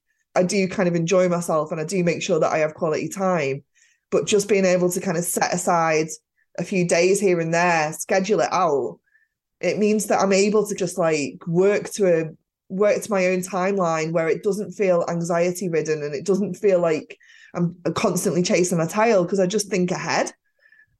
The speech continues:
And I always encourage the artists that I work with at Future Yard to do the same as well. Like, this is the, the other thing, is that the fact that I manage these three artists as well as co-run Future Yard,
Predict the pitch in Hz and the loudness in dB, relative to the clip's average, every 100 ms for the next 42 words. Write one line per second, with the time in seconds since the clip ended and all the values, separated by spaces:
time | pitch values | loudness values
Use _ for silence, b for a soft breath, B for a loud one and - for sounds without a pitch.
0 | _ - 220 214 214 208 220 202 180 185 | _ -2 2 2 2 0 2 4 2 2
1 | 185 214 190 180 180 - 175 170 139 170 | 2 4 0 -2 -2 0 0 0 0 -4
2 | 156 143 277 294 - 196 175 175 165 156 | -4 -6 -4 -4 0 0 0 -2 -4 -4
3 | 214 214 208 160 160 208 208 160 165 147 | -2 0 0 -2 0 2 2 2 0 -2
4 | - 208 196 185 175 - - 180 160 170 | -2 -4 -4 -6 -10 -14 -4 -2 -2 -4
5 | 220 220 165 156 165 - 160 139 - b | -2 0 -2 -2 -4 0 0 0 -2 b
6 | b _ 202 190 226 - - 196 196 185 | b _ -10 0 0 0 -2 0 2 2
7 | 180 180 175 196 180 - 175 175 196 202 | 2 0 -2 -4 -4 -2 2 4 2 0
8 | 160 156 - 170 175 175 170 165 160 160 | -4 -4 -6 -6 0 2 4 4 2 -4
9 | - _ _ - - - 175 165 156 156 | -10 _ _ -20 -8 0 2 2 0 -2
10 | 220 226 - 180 147 131 135 | -4 -2 0 2 2 2 -2